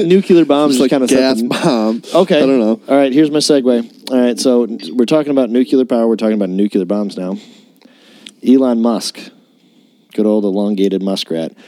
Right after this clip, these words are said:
Speaker 1: has claimed,
Speaker 2: <laughs>
Speaker 1: and will stand by this, and I, I kinda, when I think about it,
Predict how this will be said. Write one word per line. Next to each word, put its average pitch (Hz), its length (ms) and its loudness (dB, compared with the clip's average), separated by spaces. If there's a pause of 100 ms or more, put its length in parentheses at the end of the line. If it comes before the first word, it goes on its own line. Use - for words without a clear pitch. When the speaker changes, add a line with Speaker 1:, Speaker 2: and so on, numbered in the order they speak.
(300)
Speaker 1:
has 113 300 2
claimed, 113 800 -2 (240)
Speaker 2:
<laughs> - 220 -20
Speaker 1:
and 101 360 0
will 98 140 0
stand 131 300 0
by 92 140 -2
this, 92 240 -4
and 82 100 -10
I, 87 180 -6
I 90 80 -8
kinda, 113 420 -2
when 95 140 -4
I 87 60 -4
think 139 260 -4
about 80 220 -4
it, 82 200 -8